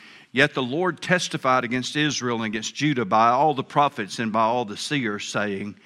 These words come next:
'Turn ye from your evil ways, and keep my commandments and my statutes, according to all the law which I commanded your father, and which I sent to you by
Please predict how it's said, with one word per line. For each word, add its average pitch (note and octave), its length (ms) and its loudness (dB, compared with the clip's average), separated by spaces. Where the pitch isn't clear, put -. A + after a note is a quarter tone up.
'Turn F3+ 380 0
ye G2 480 -4
from B2 260 2
your A#2 260 2
evil B2 380 -2
ways, F#2+ 720 -6
and A2 160 -8
keep G3 260 0
my D#3 200 6
commandments C3+ 840 -2
and A2+ 160 0
my A#2 140 2
statutes, A2 840 -4
according D3 500 0
to B2+ 140 -2
all C#3+ 340 2
the D#3 80 -4
law C3+ 360 4
which C#3 240 -4
I B2 100 4
commanded B2+ 420 -2
your A#2 120 -4
father, G#2+ 580 -2
and G2+ 160 -10
which A#2 200 -6
I G#2+ 120 0
sent D3+ 380 -4
to G#2+ 100 -10
you G2+ 280 -6
by G#2+ 460 2